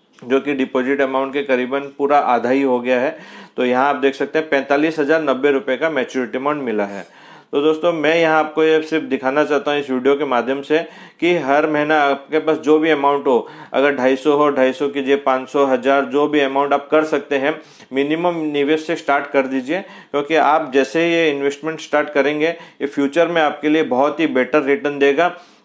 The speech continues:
अ, हर महीना का छोटा बचत है, ये स्कीम का नाम ही है छोटी बचत योजना, स्मॉल सेविंग स्कीम्स। इसमें हर महीने आप अगर निवेश करते हैं तो आपको बहुत ही एक लंबा खासा रिटर्न मिलता है।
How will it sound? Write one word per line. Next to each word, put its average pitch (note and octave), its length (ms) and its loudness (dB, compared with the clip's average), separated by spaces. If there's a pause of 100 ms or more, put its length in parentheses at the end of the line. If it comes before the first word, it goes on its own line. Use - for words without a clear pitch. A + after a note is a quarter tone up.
(640)
अ, C3 280 4
हर D#3 160 2
महीना D3+ 320 2
का D#3 120 2
छोटा D3 320 0
बचत C#3+ 420 0
है, C#3 120 2
ये C#3+ 160 0
स्कीम D3 380 -6
का D3+ 120 0
नाम C#3 240 0
ही D3 80 -4
है D#3 240 0
छोटी D3 320 -6
बचत C#3 400 -2
योजना, C3 320 -4
स्मॉल C3+ 320 -2
सेविंग C3 320 -6
स्कीम्स। D3 420 -10 (380)
इसमें D3+ 300 -4
हर D3+ 260 0
महीने D3 280 0
आप C#3+ 260 0
अगर C#3 240 2
निवेश C#3 360 0
करते C#3 300 -2
हैं D3 200 -2 (360)
तो C3+ 60 2
आपको C3 320 2
बहुत C3+ 340 0
ही D3 80 2
एक D3 200 -4
लंबा C3 380 0
खासा C#3+ 360 0
रिटर्न C3 300 -2
मिलता B2+ 280 -2
है। A#2+ 80 0